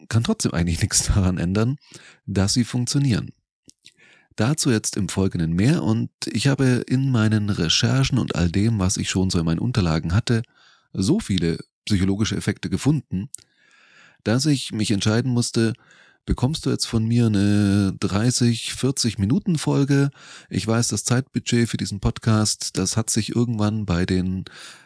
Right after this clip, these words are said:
langjährigen, inzwischen schon fast langjährigen HörerInnen so eingependelt auf diese Viertelstunde plus minus paar Minuten. Und das will ich jetzt auch gar nicht überstrapazieren.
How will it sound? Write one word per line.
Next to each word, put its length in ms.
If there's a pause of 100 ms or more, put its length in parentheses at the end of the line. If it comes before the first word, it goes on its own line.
langjährigen, 1120
inzwischen 440
schon 200
fast 280
langjährigen 560
HörerInnen 640 (380)
so 260
eingependelt 720
auf 220
diese 380
Viertelstunde 880
plus 300
minus 260
paar 240
Minuten. 540 (840)
Und 380
das 160
will 100
ich 80
jetzt 160
auch 100
gar 140
nicht 80
überstrapazieren. 1120